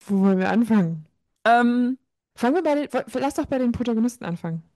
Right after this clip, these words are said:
Speaker 1: Wie findest du Helena und Kane?
Speaker 2: Ich muss ja sagen, ich liebe einen Tortured Hero.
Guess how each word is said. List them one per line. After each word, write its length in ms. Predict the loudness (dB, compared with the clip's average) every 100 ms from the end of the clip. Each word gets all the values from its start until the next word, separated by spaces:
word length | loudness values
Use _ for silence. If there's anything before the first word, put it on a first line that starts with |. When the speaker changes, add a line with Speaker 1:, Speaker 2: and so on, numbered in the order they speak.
| _
Speaker 1:
Wie 140 | -4
findest 240 | 2 2 2
du 540 | 2 4 4 2 0 -4 -6
Helena 680 | 0 2 2 -4 -6 -8 -10 _ _
und 200 | -4 -4
Kane? 460 | -2 -2 -2 -2 -6 _ _ _ _
Speaker 2:
Ich 140 | -12
muss 140 | -8 -6
ja 120 | -6
sagen, 240 | -4 -6
ich 160 | -10 -10
liebe 500 | -10 -6 -8 -8 -8
einen 280 | -8 -10 -12
Tortured 500 | -14 -12 -12 -12 -12
Hero. 480 | -12 -12 -12 -14